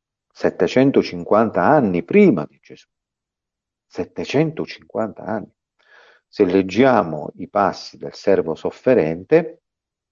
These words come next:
diciamo che, eh, Isaia era profeta, parlava cioè a nome di Dio, questo vuol dire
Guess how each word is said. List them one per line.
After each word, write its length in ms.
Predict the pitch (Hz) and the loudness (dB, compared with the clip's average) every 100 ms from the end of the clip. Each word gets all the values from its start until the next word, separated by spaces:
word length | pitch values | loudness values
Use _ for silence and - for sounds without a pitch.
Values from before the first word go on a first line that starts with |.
| _ _ _ _ | _ _ _ _
diciamo 420 | 85 80 95 82 | -14 -2 -2 -2
che, 300 | 73 73 - _ _ _ _ _ _ _ _ _ _ _ _ _ _ _ | -4 -10 -10 _ _ _ _ _ _ _ _ _ _ _ _ _ _ _
eh, 340 | 80 76 - _ _ _ _ | -8 -8 -10 _ _ _ _
Isaia 800 | 87 82 80 80 85 80 73 - _ _ _ _ _ _ _ _ _ _ _ _ _ _ | -12 -6 -2 0 2 0 0 -8 _ _ _ _ _ _ _ _ _ _ _ _ _ _
era 760 | - 82 78 73 78 - _ _ _ _ _ _ _ | 0 2 2 -2 -6 -14 _ _ _ _ _ _ _
profeta, 720 | 190 - 165 139 - 156 175 _ _ _ _ _ _ _ _ | -8 -4 -2 -2 0 -2 -2 _ _ _ _ _ _ _ _
parlava 500 | - 82 90 90 78 | -2 2 4 4 2
cioè 200 | 69 92 | 0 2
a 120 | 82 85 | 2 2
nome 400 | 85 101 92 85 | 0 0 0 -2
di 180 | 87 | -4
Dio, 360 | 78 78 85 - | -6 -4 -4 -4
questo 320 | 107 104 - | -4 -8 -6
vuol 160 | 80 80 | -6 -6
dire 260 | 85 73 | -8 -12